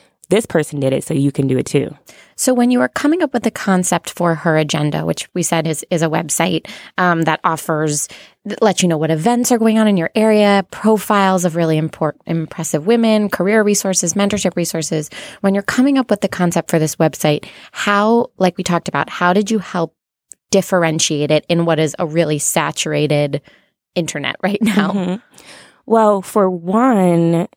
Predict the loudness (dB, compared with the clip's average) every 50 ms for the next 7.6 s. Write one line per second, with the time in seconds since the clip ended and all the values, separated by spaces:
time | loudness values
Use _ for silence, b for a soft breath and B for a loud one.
0 | _ _ _ _ _ _ _ -6 -2 -2 -2 -2 -2 -2 -4 -4 -4 -6 -8 -10
1 | -8 -6 -4 -4 -4 -4 -4 -4 -4 -4 -4 -4 -6 -8 _ _ _ -14 -8 -6
2 | -4 -4 -4 -4 -6 -8 -10 -8 -8 -8 -10 -10 -10 -10 -10 -12 -12 -6 -2 0
3 | 2 2 4 4 4 4 2 2 2 2 2 2 0 0 -4 _ B B B B
4 | B B B B B B -2 0 2 2 2 2 2 2 2 0 -2 -6 -6 -4
5 | 0 0 2 2 2 4 4 4 4 2 2 2 2 0 0 0 -2 -2 -4 -2
6 | -4 -2 -2 -2 -2 -2 -2 0 0 0 0 0 0 0 2 2 0 0 0 -2
7 | -4 -4 -6 -4 -4 -2 -2 -2 -2 -2 -2 -4